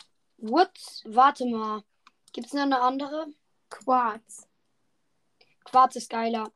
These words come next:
Speaker 2: Okay, ich join gerade Quarz.
Speaker 1: Okay, dann join ich auch.
Speaker 2: Okay, ich bin schon drin.
Speaker 1: Dann ist es one v one, wir beiden.
Speaker 2: Hä, warum?
Speaker 1: Weil niemand anderes da ist. Guck doch mal auf Tab.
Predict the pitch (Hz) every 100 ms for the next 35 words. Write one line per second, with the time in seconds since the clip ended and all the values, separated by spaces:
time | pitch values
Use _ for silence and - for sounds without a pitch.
0 | _ _ _ _ _ 247 269 285 285 277
1 | 269 - - 262 269 269 247 254 - -
2 | 202 - - _ _ _ _ _ _ -
3 | - - _ _ _ _ _ - 254 247
4 | 233 240 233 220 233 233 247 - _ _
5 | _ _ _ _ _ _ _ _ _ _
6 | _ _ _ - 269 - 320 285 - 277
7 | 285 262 254 247 226 247 294 427 508 277
8 | 330 339 277 311 320 320 285 294 294 240
9 | 214 214 214 214 196 _ _ _ _ _
10 | _ - 254 247 240 285 269 - _ _
11 | _ _ _ - _ _ _ - 233 247
12 | 254 247 254 240 233 262 269 226 - -
13 | 269 277 247 247 247 240 - 254